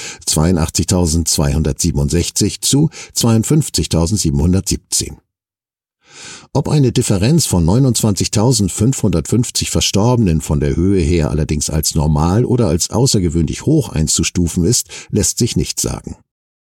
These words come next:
Für eine solche Beurteilung fehlt es aufgrund der Neuartigkeit des P-C-R-Tests an Vergleichsstudien.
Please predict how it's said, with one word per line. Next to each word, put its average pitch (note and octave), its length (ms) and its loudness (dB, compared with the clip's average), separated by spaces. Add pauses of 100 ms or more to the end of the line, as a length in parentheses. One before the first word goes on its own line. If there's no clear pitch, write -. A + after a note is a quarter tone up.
(200)
Für B2 140 0
eine C3 120 4
solche C#3 260 2
Beurteilung B2 640 2
fehlt C3 460 0
es F2+ 180 0
aufgrund F2 380 0
der E2+ 100 0
Neuartigkeit F2+ 1040 0
des - 180 -4
P-C-R-Tests - 1120 -2
an - 140 -4
Vergleichsstudien. - 960 -4